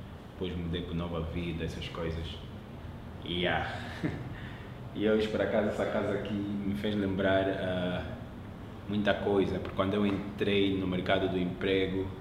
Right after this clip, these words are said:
eu praticamente vivi aqui. Os meus primeiros anos no mercado de emprego eu vivi aqui. Então, ah, tenho algumas lembranças de eu acordar às cinco da manhã,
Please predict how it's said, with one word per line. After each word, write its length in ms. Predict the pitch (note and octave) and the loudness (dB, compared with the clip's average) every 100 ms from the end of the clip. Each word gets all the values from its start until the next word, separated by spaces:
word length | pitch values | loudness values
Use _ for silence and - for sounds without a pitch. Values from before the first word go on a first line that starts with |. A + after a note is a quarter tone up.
| - - - - - - | -10 -10 -10 -10 -10 -8
eu 40 | - | -2
praticamente 500 | G2 F#2+ F#2 F#2 F#2 | 0 2 0 0 -2
vivi 260 | F2 F#2+ | 0 2
aqui. 380 | F#2 - F2+ E2+ D#2+ - - - - - - | 2 2 0 0 -4 -8 -10 -12 -12 -10 -8
Os 120 | F#2 | -4
meus 160 | F#2+ - | -4 -2
primeiros 420 | F#2+ F#2 F2+ F2 | 0 0 0 0
anos 340 | F#2 F2+ F2 E2 | 0 0 -2 -2
no 80 | E2 | -2
mercado 400 | E2 F2 E2+ E2 | 0 0 0 0
de 100 | D#2+ | 0
emprego 460 | D#2+ E2 E2 E2 | 0 0 -2 -2
eu 40 | E2 | -2
vivi 300 | E2 E2 E2+ | -2 -2 -2
aqui. 420 | - F2 E2+ - - - - - - F#2+ | -2 -4 -4 -4 -8 -10 -10 -10 -8 -6
Então, 520 | F2+ F#2+ F#2 F#2 F2+ | -2 0 0 0 0
ah, 400 | F2+ F2 F2 F2 - - - | 2 2 2 0 -4 -8 -4
tenho 280 | F#2 F#2+ F2+ | -2 0 0
algumas 400 | F2+ F#2+ F#2+ F2+ | 2 0 0 -2
lembranças 800 | F2+ F2+ G2 G2+ G2 F#2+ F2+ F#2+ | -2 0 0 0 0 0 0 2
de 60 | |
eu 80 | G2 | 2
acordar 420 | F#2 F#2+ F2+ F#2 | 2 2 4 4
às 80 | F#2+ | 4
cinco 300 | - G2 F#2 | 0 -2 0
da 160 | E2+ E2+ | 2 2
manhã, 600 | F2 F2+ F#2+ F#2+ F#2+ | 2 2 4 4 4